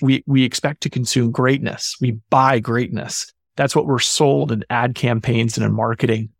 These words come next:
all over the place. But when it comes to what we actually want to pursue for ourselves,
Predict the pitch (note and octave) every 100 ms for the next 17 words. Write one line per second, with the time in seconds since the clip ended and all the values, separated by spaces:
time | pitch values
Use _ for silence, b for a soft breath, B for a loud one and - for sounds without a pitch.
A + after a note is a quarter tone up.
0 | _ _ _ D#3 F3 F3+ D3+ A#2 - -
1 | - - - _ _ _ E3 E3+ D3 F3
2 | E3+ - D#3 C#3 C#3 B2 - C#3 B2+ A2
3 | - A#2 - A3 F#3+ C3+ B2+ A2+ - -
4 | A#3 F3 A#2+ C3 -